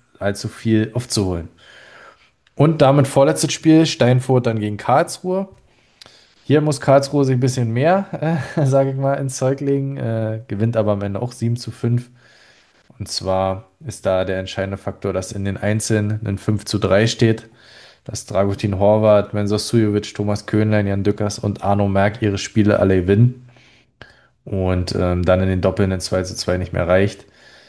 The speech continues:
Und auch hier wieder viele über achtzig und auch teilweise neunzig Averages, also wirklich sehr, sehr starkes Niveau generell an diesem Abschlusstag, aber so konnte man das natürlich auch erwarten. Und das letzte Spiel der Gruppe, da ging's dann auch tatsächlich noch um Platz zwei,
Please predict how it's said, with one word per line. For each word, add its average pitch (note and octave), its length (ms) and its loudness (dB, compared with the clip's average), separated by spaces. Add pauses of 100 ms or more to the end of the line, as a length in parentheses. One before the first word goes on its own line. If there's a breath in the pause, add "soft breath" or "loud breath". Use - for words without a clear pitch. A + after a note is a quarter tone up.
(320 soft breath)
Und F2+ 320 -4
auch F#2 100 -6
hier G2 180 0
wieder F#2 140 0
viele G2 320 0
über F#2 380 0
achtzig - 500 -6
und F#2 100 -4
auch F#2+ 100 -6
teilweise F#2+ 360 0
neunzig G2 500 -2
Averages, G2 420 0
also F#2+ 220 0
wirklich F#2+ 400 -2 (340 loud breath)
sehr, A2 200 2
sehr A2 80 2
starkes G2+ 400 -2
Niveau G#2 260 2
generell G2+ 380 0
an G#2 120 0
diesem G2+ 240 -6
Abschlusstag, - 720 -6
aber F#2 160 0
so F#2 340 -2 (220 loud breath)
konnte G#2+ 240 0
man G2+ 140 2
das G2 100 -4
natürlich G2+ 340 -4
auch F#2 120 -6
erwarten. B2 560 0 (720 loud breath)
Und C3 140 2
das C#3 100 4
letzte C3+ 320 2
Spiel C#3+ 440 2
der A#2 220 2
Gruppe, D3 540 0
da B2+ 80 0
ging's C3 260 -4
dann C3 140 -6
auch A#2+ 140 -8
tatsächlich A#2+ 400 0
noch B2 260 -2
um A#2 240 -8
Platz - 320 -6
zwei, A2+ 400 0